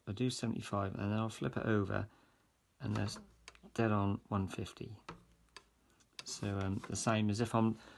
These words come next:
doing a stretcher. The stretcher is two two five. I'll do two two five, and I'll always flip it round for four fifty.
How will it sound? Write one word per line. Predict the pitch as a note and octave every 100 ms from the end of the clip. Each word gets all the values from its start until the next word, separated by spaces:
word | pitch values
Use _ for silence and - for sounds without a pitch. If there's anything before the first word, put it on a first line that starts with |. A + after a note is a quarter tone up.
| -
doing | A2 G#2
a | G2
stretcher. | - C#3+ C3+ - G#2+ C3 - - _ - - - - - - - - - _ _ _ - -
The |
stretcher | A2 - G#2+ - - G#2 - -
is | G#2+ G2+
two | - A2
two | - G2+
five. | - A2+ G2 F#2 A2 C3+ - _ _ _ - A#2
I'll | G#2
do | A2
two | G#2+ G#2+
two | - G#2+
five, | - G2+ F#2 G2 - - - -
and | F#2+
I'll | F#2+ -
always | A#2+ A2+
flip | - A2 -
it | G#2+
round | F#2+ F#2+ G2 - _ _ -
for | -
four | - G#2
fifty. | F#2 G#2 F#2+ - - A2